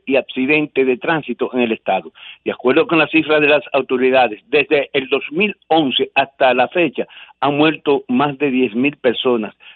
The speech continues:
por accidente de tránsito. Por otra parte, Prensa y Comunidad Hispana, que nos honra presidir, sostendrá un encuentro este viernes en el Alto Manhattan y ha invitado al senador de la República Dominicana, Iván Lorenzo,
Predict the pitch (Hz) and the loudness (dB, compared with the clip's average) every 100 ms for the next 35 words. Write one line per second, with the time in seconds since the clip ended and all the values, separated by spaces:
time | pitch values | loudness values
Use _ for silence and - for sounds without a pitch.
0 | _ 113 107 - 113 113 110 101 92 - | _ -4 -2 -2 -4 -4 -2 -2 -4 -6
1 | 85 82 _ _ _ - 143 180 185 131 | -14 -16 _ _ _ 0 2 2 0 0
2 | 113 101 - - - - _ 139 202 202 | -2 -2 -16 -20 -20 -20 _ 0 2 2
3 | 190 180 151 156 160 143 - 120 113 92 | 2 2 2 2 0 -2 -2 0 0 -4
4 | - _ _ _ 113 110 - - 147 139 | -14 _ _ _ -6 -6 -6 -2 0 0
5 | 104 143 143 120 104 92 85 - - - | 0 -2 0 -2 -2 -4 -8 -14 -20 -6
6 | - 139 139 131 165 180 170 135 165 156 | 0 2 2 2 4 4 2 2 0 0
7 | 156 151 143 151 135 127 127 139 135 131 | -2 -2 0 0 0 2 2 2 0 0
8 | 127 123 123 123 131 143 170 202 165 - | 0 0 -2 -2 2 4 4 0 -4 0
9 | 165 156 143 139 - 139 131 156 175 170 | 2 2 0 -2 -2 -2 2 2 2 2
10 | 156 135 123 170 165 151 151 143 _ 123 | 2 0 -2 0 0 0 0 0 _ -2
11 | 135 139 135 160 151 - 135 151 143 170 | 0 -2 0 0 0 0 0 2 4 4
12 | 160 117 | 2 -2